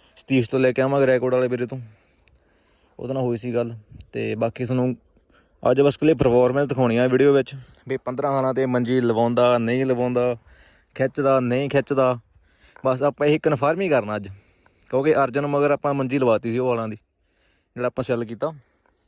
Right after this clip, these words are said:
ਅੱਜ ਇਹਦੀ ਵਾਰੀ ਆ, ਅੱਜ ਪਹਿਲਾ ਦਿਨ ਆ ਆਪਣੇ ਸ਼ੇਰ ਦਾ ਆਪਣੇ ਖੇਤਾਂ ਦੇ ਵਿੱਚ। ਬਾਬਾ ਮਿਹਰ ਕਰੇ।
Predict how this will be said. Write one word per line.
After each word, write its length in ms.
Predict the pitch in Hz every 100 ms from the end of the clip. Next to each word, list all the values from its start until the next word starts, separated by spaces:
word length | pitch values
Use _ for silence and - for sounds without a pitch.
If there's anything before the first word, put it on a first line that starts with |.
| _ _ _ _ _ _ _ _ _ _ _ -
ਅੱਜ 160 | 117
ਇਹਦੀ 200 | 123 131
ਵਾਰੀ 260 | 143 135 135
ਆ, 100 | 135 117 - - _ _ _ 127
ਅੱਜ 80 | 117
ਪਹਿਲਾ 240 | 120 131
ਦਿਨ 200 | 117 117
ਆ 40 |
ਆਪਣੇ 260 | 120 123 120
ਸ਼ੇਰ 260 | 120 120 120
ਦਾ 160 | 127 113 - - -
ਆਪਣੇ 220 | 123 120
ਖੇਤਾਂ 280 | 123 123 123
ਦੇ 60 |
ਵਿੱਚ। 200 | 123 - 120 - - - - - _ _ _ _ 104
ਬਾਬਾ 240 | 110 120
ਮਿਹਰ 220 | 113 120
ਕਰੇ। 240 | 113 120